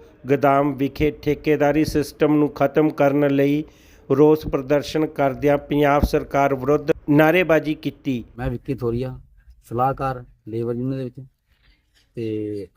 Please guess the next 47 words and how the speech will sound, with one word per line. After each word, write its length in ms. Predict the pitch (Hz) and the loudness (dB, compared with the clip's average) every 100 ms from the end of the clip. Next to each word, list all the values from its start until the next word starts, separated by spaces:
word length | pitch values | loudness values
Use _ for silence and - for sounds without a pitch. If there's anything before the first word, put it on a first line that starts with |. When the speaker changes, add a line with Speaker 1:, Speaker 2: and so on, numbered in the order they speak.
| 117 | -10
Speaker 2:
ਅਸੀਂ 220 | - 139 | -4 -4
ਅੱਜ, 120 | 123 | -2
ਅੱਜ 120 | 123 131 127 127 | -2 -2 -2 -2
ਰੋਸ 240 | 127 123 | -2 -4
ਪ੍ਰਦਰਸ਼ਨ 340 | - 123 127 127 | -4 -4 -4 -4
ਕਰ 140 | 123 | -4
ਰਹੇ 120 | 117 | -2
ਹਾਂ 60 | 135 | -2
ਜੀ। 100 | 143 165 _ _ _ _ - | -2 -6 _ _ _ _ -8
ਜੋ 120 | 127 | -8
ਪੰਜਾਬ 380 | 127 117 120 120 | -6 -4 -4 -2
ਦੀ 80 | |
ਮੌਜੂਦਾ 380 | 123 120 120 123 | -4 -4 -4 -4
ਸਰਕਾਰ 380 | 127 120 123 120 | -6 -4 -4 -4
ਹੈ, 120 | 123 120 - | -4 -8 -18
ਉਸ 120 | - | -10
ਨੂੰ 120 | 135 | -8
ਅਸੀਂ 160 | 127 131 | -6 -4
ਆਪ 120 | 120 | -6
ਦਾ 120 | 117 | -4
ਰੋਸ 160 | 120 123 - | -4 -4 -6
ਪ੍ਰਦਰਸ਼ਨ 240 | 120 120 | -6 -6
ਕਰਕੇ 300 | 123 120 135 | -6 -6 -6
ਆਪਦੇ 160 | 123 127 | -4 -4
ਦੁੱਖ 220 | 120 - | -6 -8
ਸੁਣਾ 240 | - 127 | -8 -6
ਰਹੇ 120 | 117 131 | -4 -6
ਹਾਂ, 80 | 135 _ _ _ _ _ - | -10 _ _ _ _ _ -8
ਕਿਉਂਕਿ 240 | 143 156 | -2 -2
ਅਸੀਂ 160 | 143 156 | 0 0
ਚਾਹੁੰਦੇ 280 | 151 160 156 | 2 2 2
ਹਾਂ 60 | |
ਜੀ, 260 | 151 156 151 _ _ _ | 4 2 -2 _ _ _
ਇਹ 160 | 151 156 | 0 2
ਜੋ, 160 | 156 147 | 4 2
ਅਹ, 440 | 147 139 131 127 | 2 2 2 0
ਸਾਡੇ 280 | 127 123 139 | -2 0 0
ਮਜ਼ਦੂਰਾਂ 440 | 135 120 127 143 | 0 0 0 2
ਦੇ 100 | 143 | 4
ਵਿੱਚ 320 | 135 135 143 123 _ _ _ _ _ - | 2 0 -4 -8 _ _ _ _ _ -6
ਤੇ 300 | 135 131 123 | -4 -2 -2
ਠੇਕੇਦਾਰਾਂ 580 | 143 139 147 139 139 139 | -2 0 2 2 2 -2
ਜਿਹੜੇ 200 | 131 139 | 0 -2
ਵਿੱਚ 220 | 127 127 | -2 -4
ਬੜੇ 180 | 127 127 | -2 0
ਬੈਠੇ 220 | 123 135 | -2 -4
ਨੇ, 200 | 123 123 | -6 -8